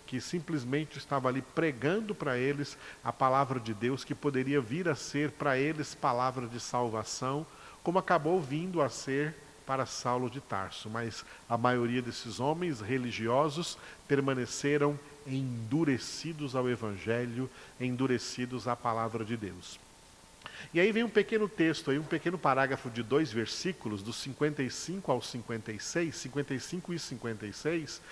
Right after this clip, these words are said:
que eu dei o título aí, Céus Abertos. Estevão teve uma visão celestial sobre ela que nós vamos falar hoje.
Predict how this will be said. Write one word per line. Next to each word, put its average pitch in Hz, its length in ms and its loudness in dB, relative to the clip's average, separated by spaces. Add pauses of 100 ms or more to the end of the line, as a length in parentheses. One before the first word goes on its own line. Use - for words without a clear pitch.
(240)
que - 100 0
eu 135 80 8
dei 135 140 4
o 131 80 2
título 143 400 -2
aí, 131 100 2
Céus 151 600 -2
Abertos. 104 840 -6
Estevão 127 600 -4
teve 120 220 0
uma 123 180 -2
visão 113 480 -6 (300)
celestial 117 640 -4
sobre 123 400 -2
ela 117 180 2
que 117 140 -12
nós 120 100 -4
vamos 117 160 -8
falar 120 360 -2
hoje. 92 320 -6